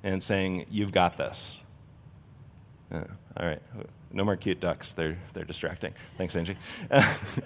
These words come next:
right. There's several other places where we see pictures of peace. Verse two, the still waters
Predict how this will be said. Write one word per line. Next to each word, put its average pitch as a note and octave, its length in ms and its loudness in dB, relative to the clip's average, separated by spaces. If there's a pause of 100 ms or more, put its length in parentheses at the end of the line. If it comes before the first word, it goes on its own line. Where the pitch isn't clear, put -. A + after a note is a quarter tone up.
(560)
right. A2+ 220 10 (180)
There's E3 160 10
several F3+ 260 12
other D#3+ 160 10
places D#3 400 6
where C#3 200 10
we B2+ 100 8
see B2+ 380 6
pictures B2 440 4
of G2+ 120 -2
peace. A2+ 400 4 (240)
Verse B2 280 6
two, A#2+ 300 8
the G2 100 0
still G#2+ 320 6
waters F#2 640 6